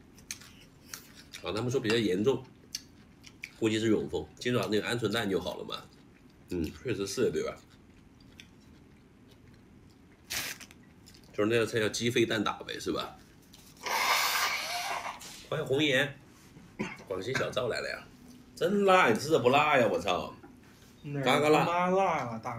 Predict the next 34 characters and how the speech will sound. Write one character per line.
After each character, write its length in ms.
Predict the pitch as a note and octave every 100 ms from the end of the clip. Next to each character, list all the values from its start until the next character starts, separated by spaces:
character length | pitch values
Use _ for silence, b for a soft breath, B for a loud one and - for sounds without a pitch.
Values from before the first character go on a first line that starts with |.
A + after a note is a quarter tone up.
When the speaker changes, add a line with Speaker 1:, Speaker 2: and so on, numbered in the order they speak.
| A2
Speaker 2:
哥， 140 | A#2+ A#2+
我 200 | A#2+ B2
都 60 |
不 140 | D#3 D#3+
知 100 | F3
道 240 | F3 B2+ G#2+ -
你 180 | C#3+ C3
那 140 | D#3
舌 240 | F3+ - D3+
头 100 | E3
到 220 | D3 D#3+
底， 240 | C3 A2+ - - - - - -
你 80 | C3
的 80 | E3
舌 220 | - D3
头 160 | E3 D3
真 200 | - E3+
的 80 |
是 140 | C#3 C3+
时 180 | C3+ D3+
好 160 | D3+
时 200 | A2+ -
坏， 220 | A#2 B2+ A2 G#2+
我 60 |
发 160 | G#2 G#2+
现。 180 | A2+ G#2 - - - - - - - - - -
Speaker 1:
我 220 | - F#2+
吃 160 | F#2+ -
的 100 | D3
是 140 | A#2+
蘸 240 | A#2 B2+ A#2
汁 260 | - A2+ A2
水 140 | A2+
的。 220 | E2 -